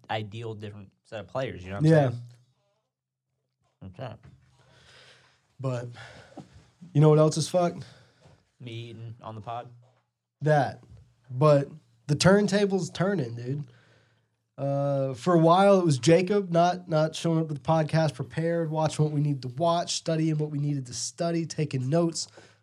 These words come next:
Speaker 2: on what we
Speaker 1: You
Speaker 2: need to
Speaker 1: call
Speaker 2: take
Speaker 1: your-, you
Speaker 2: notes
Speaker 1: call
Speaker 2: on.
Speaker 1: yourself a Star Wars fan. You sit here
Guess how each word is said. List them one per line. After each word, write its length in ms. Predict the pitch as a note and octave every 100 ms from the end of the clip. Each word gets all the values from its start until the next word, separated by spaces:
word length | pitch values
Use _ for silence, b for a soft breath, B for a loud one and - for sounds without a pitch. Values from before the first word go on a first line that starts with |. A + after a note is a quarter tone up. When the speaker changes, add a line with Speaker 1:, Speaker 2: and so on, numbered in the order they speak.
| b -
Speaker 2:
on 100 | B2+
what 80 | D3+
we 80 | A#3+
Speaker 1:
You 60 |
Speaker 2:
need 60 | C4+
to 60 |
Speaker 1:
call 100 | C#4+
Speaker 2:
take 80 | D4
Speaker 1:
your-, 200 | C#4+ B3
you 60 | B3+
Speaker 2:
notes 100 | C#4
Speaker 1:
call 140 | B3+ B3+
Speaker 2:
on. 80 |
Speaker 1:
yourself 360 | C4 - A#3+ A3
a 20 |
Star 260 | E3 G3 G#3+
Wars 200 | G3+ D#3+
fan. 220 | E3 C3
You 140 | G3+
sit 300 | A3 - B3+ B3
here 240 | A#3 G#3+